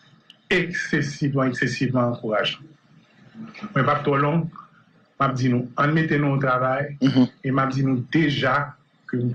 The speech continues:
Speaker 1: très, très confiants que nous avons livré ça, nous promettre là.
Speaker 2: Ok.
Speaker 1: Merci beaucoup aux membres du Conseil.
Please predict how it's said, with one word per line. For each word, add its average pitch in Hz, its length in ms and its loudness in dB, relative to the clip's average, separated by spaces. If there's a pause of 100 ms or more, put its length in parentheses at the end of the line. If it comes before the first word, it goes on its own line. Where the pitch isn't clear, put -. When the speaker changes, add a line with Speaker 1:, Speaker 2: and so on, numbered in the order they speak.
Speaker 1:
très, 160 320 2
très 143 240 -2
confiants 143 420 -2 (580)
que 131 60 0
nous 131 100 4
avons 120 140 -2
livré 131 340 2
ça, 117 200 2
nous 110 80 0
promettre 104 340 -2
là. - 80 -6 (160)
Speaker 2:
Ok. 233 160 6 (260)
Speaker 1:
Merci 147 280 -2
beaucoup 143 460 0 (340)
aux - 80 -2
membres 123 300 2
du 123 140 -4
Conseil. 139 520 0